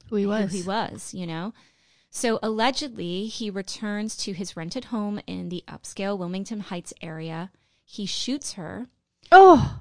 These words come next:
Speaker 2: and then stuffs her into
Speaker 1: <gasps>
Speaker 2: a cooler, into, like, a fishing cooler, one of those big white
Speaker 1: Yes.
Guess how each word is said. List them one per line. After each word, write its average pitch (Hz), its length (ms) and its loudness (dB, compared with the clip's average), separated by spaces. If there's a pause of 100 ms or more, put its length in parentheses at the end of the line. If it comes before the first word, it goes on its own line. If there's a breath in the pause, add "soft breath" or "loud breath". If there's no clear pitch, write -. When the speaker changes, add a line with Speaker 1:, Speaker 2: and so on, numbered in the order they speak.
Speaker 2:
and 214 200 -4
then 208 240 -4
stuffs - 520 -8
her 269 120 -4
into 214 460 -8
Speaker 1:
<gasps> - 40 -6
Speaker 2:
a 349 340 -4
cooler, 170 580 -6
into, 180 460 -8
like, 170 220 -10
a 170 60 -10
fishing 196 440 -8
cooler, 240 500 -6
one 190 160 -8
of 175 60 -8
those 170 180 -8
big 180 360 -8
white 170 340 -8
Speaker 1:
Yes. 214 640 0